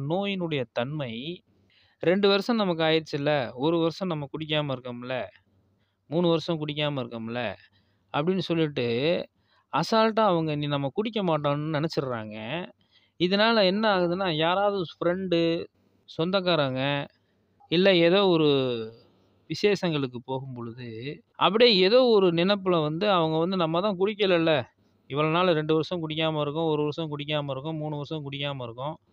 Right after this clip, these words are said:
அப்புறம் என்ன, இதே மாதிரி நம்ம தள்ளி வச்சிடலாம், இன்னைக்கு ஒரு நாள் தானே, ஃப்ரெண்டு வந்திருக்கிறான், சரி இந்த விசேஷத்துக்கு தானே போறோம்,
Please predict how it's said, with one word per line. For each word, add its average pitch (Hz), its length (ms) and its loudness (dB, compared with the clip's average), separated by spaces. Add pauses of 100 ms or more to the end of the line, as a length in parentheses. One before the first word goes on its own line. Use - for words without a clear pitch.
(300)
அப்புறம் 156 280 2
என்ன, 170 180 2 (120)
இதே 156 280 2
மாதிரி 170 260 2
நம்ம 147 220 0
தள்ளி 143 300 2
வச்சிடலாம், 123 560 0 (160)
இன்னைக்கு 135 280 -4
ஒரு 139 180 0
நாள் 165 240 2
தானே, 135 300 -2
ஃப்ரெண்டு 156 380 -2
வந்திருக்கிறான், 120 560 -4 (400)
சரி 151 220 0
இந்த 139 260 -2
விசேஷத்துக்கு 156 520 -2
தானே 139 260 -2
போறோம், 120 320 -4